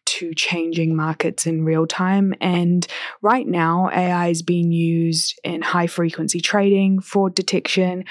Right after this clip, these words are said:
<laughs> credit risk assessment, and customer service automation. And I think that we notice that every time we go on any type of website,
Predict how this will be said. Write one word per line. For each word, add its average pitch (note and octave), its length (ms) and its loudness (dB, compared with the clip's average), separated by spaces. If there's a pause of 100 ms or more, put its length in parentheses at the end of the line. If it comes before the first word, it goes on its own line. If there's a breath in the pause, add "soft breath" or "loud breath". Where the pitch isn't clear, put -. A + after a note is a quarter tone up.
<laughs> - 160 -14
credit G3+ 720 0
risk F#3 520 0
assessment, F3 720 0 (460 loud breath)
and F3 320 -2
customer F3 600 0
service E3 540 0
automation. E3 880 0
And F3 140 0
I E3+ 120 0
think F#3+ 360 0
that F#3+ 180 0
we F3+ 200 2
notice F#3 340 2
that F3 240 0
every E3+ 240 -2
time D#3+ 320 -2
we D#3+ 140 -4
go D#3 240 0
on D#3 160 -2
any E3 240 -2
type D#3+ 320 -4
of D#3+ 100 -2
website, D#3+ 760 0